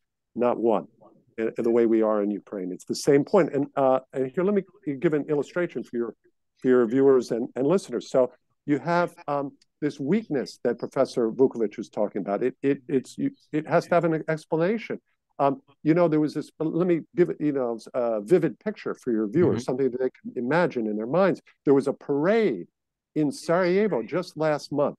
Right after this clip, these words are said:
Speaker 1: by, uh, le-, uh, organized by the separatist Bosnian Serb leader Milorad Dodik, uh, right in eastern Sarajevo. Basically, uh, uh,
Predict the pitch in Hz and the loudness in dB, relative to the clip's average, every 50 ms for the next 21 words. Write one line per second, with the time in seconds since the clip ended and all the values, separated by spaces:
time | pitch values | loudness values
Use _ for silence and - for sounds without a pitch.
0 | _ - - 127 120 120 120 120 - 123 120 117 127 143 151 - - 127 120 117 | _ -4 0 2 2 2 2 0 -2 -2 -2 0 0 0 -2 -2 -2 -2 -2 0
1 | 117 117 - 143 139 131 135 135 131 127 - - 127 113 113 107 - - 147 139 | 0 0 0 0 0 0 0 -2 -2 -2 -2 -2 -4 -4 -4 -6 -8 -6 -6 -6
2 | - 139 - - 139 - - - 127 120 120 120 107 - - 151 131 156 185 190 | -6 -6 -6 -4 -4 -4 -2 -2 -2 0 -2 -6 -6 -4 -4 -4 -2 0 0 0
3 | 185 180 156 131 139 151 160 151 147 143 139 127 104 107 131 131 120 90 82 _ | 0 0 -2 -4 -4 -4 -2 -2 0 0 -2 -2 0 2 2 2 2 0 -4 _
4 | _ _ _ _ _ _ _ _ _ _ _ - 135 131 131 - _ - 139 131 | _ _ _ _ _ _ _ _ _ _ _ 0 0 0 0 -2 _ -10 -6 -2
5 | 151 190 226 233 254 240 220 - 180 180 165 - 170 170 156 160 - 160 143 131 | 0 0 0 0 0 -2 -4 -4 -4 -4 -4 -4 -4 -4 -4 -4 -6 -6 -6 -6
6 | 127 - - 127 117 - - 131 120 113 107 101 95 98 92 - - 208 214 220 | -8 -8 -8 -8 -6 -2 0 2 4 4 4 2 0 -2 -4 0 2 2 2 2
7 | - - 208 - - 175 160 151 151 _ - 135 127 123 113 - - 123 120 | 2 -2 -4 -2 0 0 0 0 -2 _ -2 -2 0 0 -2 -4 -6 -8 -8